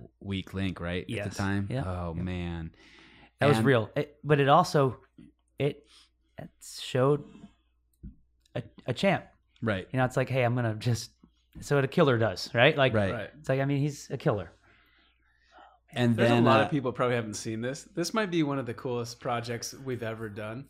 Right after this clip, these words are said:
Speaker 2: Oh, man. It's
Speaker 3: People need to go watch this.
Speaker 2: This is one of my, f-, I mean, I,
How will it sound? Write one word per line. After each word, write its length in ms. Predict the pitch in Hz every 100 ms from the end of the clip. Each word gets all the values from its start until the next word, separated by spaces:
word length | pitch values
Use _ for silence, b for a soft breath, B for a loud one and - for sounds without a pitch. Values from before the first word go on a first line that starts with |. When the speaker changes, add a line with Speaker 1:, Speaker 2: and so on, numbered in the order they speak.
| -
Speaker 2:
Oh, 260 | - - -
man. 180 | - 135 -
It's 220 | 151 - _ _ _ _ _ _ _
Speaker 3:
People 200 | - 170
need 120 | 170 135
to 80 |
go 100 | 117
watch 260 | 104 95 -
this. 100 | -
Speaker 2:
This 180 | 160 160
is 100 | 151
one 120 | 170
of 60 | 160
my, 80 | 147
f-, 140 | - -
I 180 | 160
mean, 140 | 151 175
I, 120 | 160